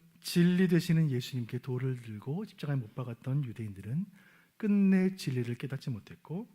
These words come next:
이천 년이 지난 지금까지도 여전히 그들은 진리를 알지 못하고 자유를 누리지 못하고 그 결과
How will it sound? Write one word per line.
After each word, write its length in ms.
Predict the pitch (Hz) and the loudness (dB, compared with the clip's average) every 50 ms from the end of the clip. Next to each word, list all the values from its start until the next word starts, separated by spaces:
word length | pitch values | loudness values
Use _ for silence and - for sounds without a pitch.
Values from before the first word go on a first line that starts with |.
| - _ _ _ _ _ _ _ _ | -20 _ _ _ _ _ _ _ _
이천 400 | - 160 151 - - - 180 160 | -4 -4 -4 -4 -4 -2 0 2
년이 240 | 160 160 156 151 143 | 2 2 2 0 -2
지난 400 | - - 143 131 131 127 127 123 | -4 -4 -4 -4 -2 -4 -4 -6
지금까지도 880 | - - - 139 139 151 156 143 143 120 110 107 98 123 143 185 233 - - | -10 -12 -10 -4 -2 -2 -2 -2 -4 -8 -8 -8 -8 -6 -6 -6 -6 -8 -6
여전히 340 | 131 123 113 131 131 127 120 | -6 -4 -2 -2 -2 -2 -4
그들은 460 | - 117 104 107 101 113 143 180 220 - - - - _ _ _ _ _ | -6 -8 -10 -8 -6 -4 -4 -4 -4 -6 -12 -20 -20 _ _ _ _ _
진리를 460 | - - 185 165 156 156 147 143 143 | -4 -2 0 2 2 2 2 2 0
알지 200 | 131 110 98 - | -2 -2 -4 -8
못하고 560 | 101 98 - - 95 95 95 123 151 202 262 269 - _ _ - _ - _ | -10 -12 -12 -14 -16 -12 -8 -6 -6 -4 -6 -8 -12 _ _ -20 _ -20 _
자유를 340 | - 127 113 113 113 117 110 | -12 -10 -8 -8 -8 -8 -8
누리지 260 | 117 113 120 113 127 | -8 -8 -6 -6 -6
못하고 540 | 117 104 - - 98 95 - - 160 240 - - | -6 -6 -8 -12 -16 -12 -8 -8 -8 -8 -10 -10
그 120 | - 190 | -10 -10
결과 420 | - - 104 101 98 - 139 196 | -10 -10 -12 -12 -8 -6 -6 -6